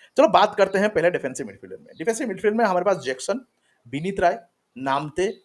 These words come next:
मार्टिन्स and रॉलिन्स, ये प्लेयर जो है अवेलेबल है और ये एब्सोल्युटली फ्री है। I know जैक्सन के बारे में बात करें तो बोलेगा, "अरे भाई साहब, जैक्सन तो mostly दो ही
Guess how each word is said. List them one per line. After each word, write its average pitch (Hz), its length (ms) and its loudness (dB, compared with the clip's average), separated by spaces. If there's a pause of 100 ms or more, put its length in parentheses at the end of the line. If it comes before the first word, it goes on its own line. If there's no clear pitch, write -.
(100)
मार्टिन्स 139 600 -4 (240)
and 175 100 -2
रॉलिन्स, 117 540 -2 (500)
ये 311 140 6
प्लेयर 175 260 2
जो 160 100 -8
है 254 100 -6
अवेलेबल 104 300 -8
है 104 140 -20 (120)
और 208 100 -2
ये 233 120 -2
एब्सोल्युटली 185 440 -6
फ्री 107 160 -14
है। 95 100 -18 (920)
I 139 40 0
know 180 200 4
जैक्सन 156 300 2
के 165 80 -2
बारे 151 140 8
में 151 80 2
बात 143 140 2
करें 147 160 -4
तो 151 60 -6
बोलेगा, 143 180 -2
"अरे 139 120 0
भाई 113 340 -2
साहब, 104 360 -8
जैक्सन 110 260 -6
तो 113 100 -2
mostly 110 400 -4
दो 107 120 0
ही 117 280 -4